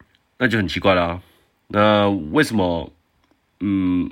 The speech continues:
我们可以相比嘛，看欧盟，或是看日本、看美国、看加拿大、呃，澳洲等等这些C P I的这些指数，他们目前十月份的这些数据，绝大部分、大部分都是，呃，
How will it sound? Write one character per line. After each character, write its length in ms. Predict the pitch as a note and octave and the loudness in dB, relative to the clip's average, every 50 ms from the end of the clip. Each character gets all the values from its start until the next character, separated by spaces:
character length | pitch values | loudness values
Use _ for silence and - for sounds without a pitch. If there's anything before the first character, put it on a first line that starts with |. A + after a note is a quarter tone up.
| - - | -8 -6
我 80 | G2+ | -4
们 120 | G#2 B2+ C#3+ | 0 0 2
可 60 | C3+ | 2
以 60 | A#2 | 0
相 220 | G#2+ B2 A#2+ A#2+ A#2+ | 0 0 -2 -2 -2
比 160 | A2 G#2 F2 | -2 -2 -2
嘛， 180 | E2+ - - E2 | -2 -2 -4 -4
看 180 | - B2 A#2 | -2 -2 -2
欧 220 | G2+ D#2 A2+ A#2+ A#2+ | 0 0 0 0 2
盟， 480 | A#2+ G#2+ F2+ E2+ E2 E2 E2+ F2+ F#2 | 2 0 0 -2 -2 -4 -6 -6 -8
或 180 | G2 - A#2+ A2+ | -8 -6 -6 -4
是 140 | F#2+ G#2+ G#2+ | -4 -6 -4
看 200 | - A2 G#2+ G#2+ | -4 -2 0 0
日 120 | A2 A2 G2 | 0 0 0
本、 380 | - - D#2+ D2+ C#2 - E2 F2 - - | -2 -4 -8 -8 -8 -10 -12 -14 -16 -10
看 160 | - A#2 A2+ | -6 -2 0
美 180 | G#2 F#2 F2 E2+ | 0 0 0 -2
国、 240 | D#2+ - E2+ E2 E2 | -4 -6 -6 -6 -4
看 160 | E2+ G#2 G2+ | -4 -4 -2
加 160 | F2+ G#2 G2 | 0 0 0
拿 120 | F#2+ F2+ F2 | 0 0 0
大、 440 | D#2 G2 F#2 F2 D2+ C#2+ D#2 E2 - _ _ | 0 0 0 0 -2 -6 -12 -16 -20 _ _
呃， 340 | - E2+ E2+ E2+ E2 D#2+ D2+ | -10 -8 -6 -6 -6 -6 -6
澳 180 | - E2 G#2+ G2+ | -2 -2 -2 0
洲 200 | F2 G2 G2 G2 | 0 0 -2 -2
等 200 | - - G2+ G#2+ | -2 -4 -4 -2
等 200 | G2 F#2 F2+ F2 | -2 -2 -2 -2
这 60 | G2+ | -4
些 540 | G2+ - G#2+ G2+ G2 F#2+ F#2+ F#2+ F#2+ F2+ - | -4 -4 -2 -2 0 0 0 -2 -2 -4 -6
C 160 | G#2 - - G#2 | -8 -10 -8 -6
P 180 | - G2 F#2+ | -4 0 0
I 120 | F#2+ F#2 F2+ | 0 0 0
的 20 | |
这 80 | F2 E2+ | -2 -2
些 140 | G2+ G2+ | -4 -4
指 180 | G2 - - D2+ | -4 -6 -10 -12
数， 340 | C#2+ - G2+ F#2 D#2 D2 - _ _ _ _ _ _ _ _ - | -10 -8 -6 -6 -6 -8 -12 _ _ _ _ _ _ _ _ -6
他 100 | - D3+ | -2 0
们 500 | D#3+ D3+ C#3+ C#3+ C#3 C#3 C3+ C3 - - _ _ | 2 2 2 2 0 0 -2 -2 -6 -10 _ _
目 200 | - F3 E3+ D3 | -2 0 0 0
前 260 | B2+ - G#2+ G2+ G#2 | 0 0 0 -2 -2
十 180 | G2+ - G#2 A2 | -2 -2 0 0
月 140 | B2 A#2+ G#2+ | 2 2 0
份 160 | A2 A2 G2+ | -2 -2 -2
的 100 | G2 F#2 | -2 -4
这 40 | E2+ | -4
些 180 | F2 G#2 G#2 F#2+ | -2 -2 -2 -2
数 160 | - G#2+ G2 | -2 -4 -6
据， 220 | F2 G2+ F#2+ F2 | -4 -4 -4 -4
绝 240 | - - - G2 G#2+ | -6 -4 -4 -2 0
大 160 | A2 C3+ C3 B2+ | 2 2 0 0
部 60 | A#2 | 0
分、 160 | C3 A#2+ G#2+ | -4 -2 0
大 160 | A#2 A2+ A2 | 0 0 0
部 60 | G#2+ | 0
分 100 | A2 G#2+ | -2 -4
都 120 | G2+ G2+ G2+ | -4 -4 -4
是， 460 | - G#2+ G2+ F#2+ F2+ F2+ E2+ E2 - - | -4 -4 -2 -2 -2 -2 -2 -4 -6 -8
呃， 440 | - E2+ D#2+ D#2+ D#2 D2+ D2+ D#2 | -8 -8 -8 -8 -8 -10 -10 -12